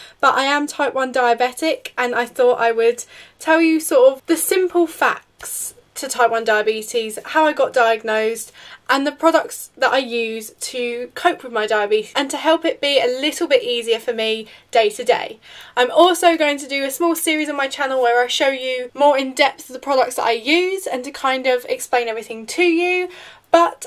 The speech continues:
I thought I would start off with this video where I kind of explain an overview of diabetes. If you wanna hear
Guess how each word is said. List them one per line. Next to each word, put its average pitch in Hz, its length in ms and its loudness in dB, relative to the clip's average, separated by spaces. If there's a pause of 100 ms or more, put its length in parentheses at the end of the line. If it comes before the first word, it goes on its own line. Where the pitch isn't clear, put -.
I 262 100 -2
thought 294 240 2
I 285 60 2
would 285 140 -6
start 277 240 0
off 262 80 -8
with 269 160 -8
this 320 200 -2
video 285 380 -2
where 247 140 4
I 262 60 0
kind 269 280 -6
of 262 80 0
explain 240 440 -4
an 226 120 -12 (100)
overview 330 600 2
of 311 120 -8
diabetes. 277 1040 -2
If 330 160 2
you 359 140 0
wanna 349 180 4
hear 302 460 2